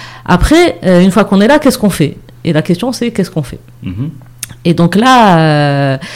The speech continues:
Speaker 1: bon, ce qui est, ce qui est, ce qui m'a sauvée aussi dans mon caractère, c'est que je ne sais pas rester sans rien faire. Et du coup,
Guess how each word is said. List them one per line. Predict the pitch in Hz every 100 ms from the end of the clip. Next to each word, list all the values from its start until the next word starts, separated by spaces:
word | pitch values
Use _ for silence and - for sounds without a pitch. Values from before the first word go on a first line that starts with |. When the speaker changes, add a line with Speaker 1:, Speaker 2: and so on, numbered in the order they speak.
| - - 151
Speaker 1:
bon, | 196 254
ce | -
qui | - 208
est, | 170
ce | -
qui | - 202 190
est, | 185 180 180
ce | -
qui | 220
m'a | 226
sauvée | - 262 214
aussi | 214 208
dans | 185
mon | 185
caractère, | 190 175 180 277 269
c'est | -
que | 160
je | 165
ne |
sais | 180 202
pas | 247
rester | 190 175 202
sans | 165
rien | 143 151
faire. | - 156 - - - - - - -
Et | 160
du | 139 170
coup, | - 269 320